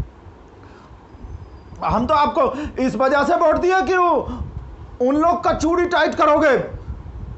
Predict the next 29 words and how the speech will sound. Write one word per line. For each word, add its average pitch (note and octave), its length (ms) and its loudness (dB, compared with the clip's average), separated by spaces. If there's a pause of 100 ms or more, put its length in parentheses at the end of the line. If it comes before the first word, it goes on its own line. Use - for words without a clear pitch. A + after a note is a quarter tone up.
(720)
आप A#3+ 260 0
तो E4+ 120 2
ये F#4+ 160 2
मोनू C4+ 420 2
भैया D#4+ 260 4
का E4+ 120 2
ही F#4 100 2
चूड़ी F#4 320 2
टाइट F#4 280 0
करवा F4 320 4
दिए। F#4 240 2 (1600)
हम G#3 240 0
लोग F4+ 220 2
का F#4+ 80 2
ही G4+ 100 2
होगा। F#4+ 260 0 (440)
अभी B3+ 220 0 (200)
हम F#3 300 0
अफगानिस्तान A#3 680 2
जाएंगे D4 300 2
कोई? G4+ 200 2 (960)
बताओ, G3 380 2
एक, G#4+ 240 0 (480)
हम F3+ 240 -2
तो B3 100 2
वो B3+ 120 2
double G#3+ 320 2
engine A3+ 280 0
का, B3 140 2